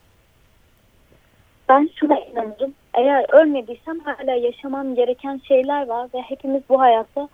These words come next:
bir şeylere hazırlanırız ve olmamız gereken kişi olmamız için bu tür şeyler karşımıza çıkar. Bu şeyler başımıza geldiyse mutlaka bir sebebi vardır.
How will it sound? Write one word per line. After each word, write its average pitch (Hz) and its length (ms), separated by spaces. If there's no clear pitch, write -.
bir 269 120
şeylere 277 320
hazırlanırız 262 760
ve 294 160
olmamız 254 380
gereken 269 400
kişi - 360
olmamız 254 480
için 262 500
bu 262 200
tür 277 180
şeyler 240 460
karşımıza 220 540
çıkar. 277 380
Bu 294 100
şeyler 330 440
başımıza 302 400
geldiyse 285 460
mutlaka 277 520
bir 220 120
sebebi 214 400
vardır. 202 380